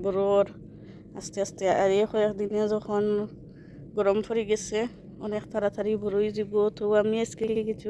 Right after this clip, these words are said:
ফ-, কিছু পরিচর্যা করিয়া দিমু। তো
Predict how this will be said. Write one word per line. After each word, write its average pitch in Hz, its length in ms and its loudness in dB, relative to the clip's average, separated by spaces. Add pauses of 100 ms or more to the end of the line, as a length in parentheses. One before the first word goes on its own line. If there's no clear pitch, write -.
ফ-, 208 300 -4
কিছু 214 180 -6 (140)
পরিচর্যা 208 480 -2
করিয়া 196 240 0
দিমু। 196 280 0 (1900)
তো - 40 -2